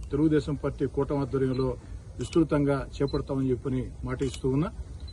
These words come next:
ఎందుకంటే ఈ యొక్క తెలుగుదేశం పార్టీ కూటమి అధికారంలోకి వచ్చిన తర్వాత వాడవాడలా కూడా అభివృద్ధి పనులు, సంక్షేమం, అదేవిధంగా అన్నిటికీ మించి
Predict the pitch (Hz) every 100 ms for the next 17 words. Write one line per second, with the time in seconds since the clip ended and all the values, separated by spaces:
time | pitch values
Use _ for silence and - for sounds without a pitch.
0 | - - - 147 175 185 196 202 - -
1 | - - 147 170 165 180 165 - 170 196
2 | 196 - 175 175 165 170 165 170 170 160
3 | 175 165 165 156 151 - 147 156 147 143
4 | 170 - - - - 113 143 170 170 170
5 | 180 175 151 160 151 135 - - - -
6 | 139 175 156 165 165 160 180 - - -
7 | - 143 143 180 165 180 - - - -
8 | 131 165 190 180 165 185 185 175 165 175